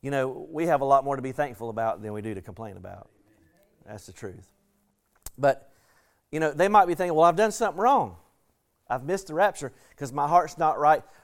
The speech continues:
Maybe, maybe God doesn't love us. Maybe something has separated us from the love of God.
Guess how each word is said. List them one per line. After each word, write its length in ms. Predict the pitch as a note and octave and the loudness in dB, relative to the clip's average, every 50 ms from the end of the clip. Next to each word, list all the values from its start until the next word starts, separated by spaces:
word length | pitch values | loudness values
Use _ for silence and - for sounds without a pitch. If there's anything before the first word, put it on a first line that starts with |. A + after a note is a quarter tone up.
| _ - | _ -6
Maybe, 560 | C#3 E3 F#3 B3+ E4+ D#4+ F#3 D#3+ F3 G3+ - _ _ _ _ _ _ _ _ _ _ _ _ _ _ _ _ _ _ _ | 0 2 2 4 4 2 0 -2 -4 -4 -8 _ _ _ _ _ _ _ _ _ _ _ _ _ _ _ _ _ _ _
maybe 300 | D3+ F#3 A3+ C#4 C4+ C4 | 0 0 2 2 0 -2
God 300 | F#3 E3+ F#3 F#3 F#3 E3+ | 2 4 6 6 6 4
doesn't 380 | E3+ F#3+ G3 F#3+ G3+ G#3+ - - | 2 0 0 0 -2 -4 -4 -4
love 300 | G#3 A#3+ D#4 F4+ E4 A#3+ | -4 -2 -2 -2 -2 -2
us. 640 | B2 G#2+ F#2 C#2+ C2 - - - - - - - _ _ _ _ _ _ _ _ _ _ _ _ _ _ _ | -2 -2 -2 -4 -8 -14 -18 -20 -20 -20 -20 -20 _ _ _ _ _ _ _ _ _ _ _ _ _ _ _
Maybe 300 | A#2+ D#3 G3+ A#3+ B3 A#3+ | 0 0 0 0 0 -4
something 420 | - - A3+ B3 C4 B3 G#3+ F3+ | -2 0 0 0 2 0 -4 -4
has 160 | E3 E3+ D#3+ - | -2 -2 -4 -2
separated 600 | - G#3 A3+ A#3+ - E3 C#3+ C#3 B2+ B2+ B2+ B2 | 2 2 2 2 2 2 2 2 2 0 0 -2
us 260 | C3+ D3 - - - _ _ _ _ _ _ _ | -2 -2 -2 -8 -14 _ _ _ _ _ _ _
from 140 | - D3 D3 | -6 -4 -4
the 80 | D3 C#3+ | -2 0
love 240 | D3 D3+ D3+ D3 D3+ | 2 2 2 2 0
of 140 | D3+ D3 | -4 -6
God. 320 | - - G#3 - - - | -8 -10 -10 -10 -12 -18